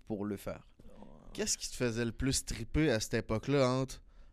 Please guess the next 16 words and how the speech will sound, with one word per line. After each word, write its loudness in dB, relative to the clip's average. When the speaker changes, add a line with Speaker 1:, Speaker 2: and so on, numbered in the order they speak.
Speaker 2:
l'argent 2
que -10
tu -10
faisais -2
sûrement -4
abondamment 0
de -2
la 2
drogue -2
ou 2
le 0
following, 4
la -2
popularité 0
qui -10
grandissait ? -2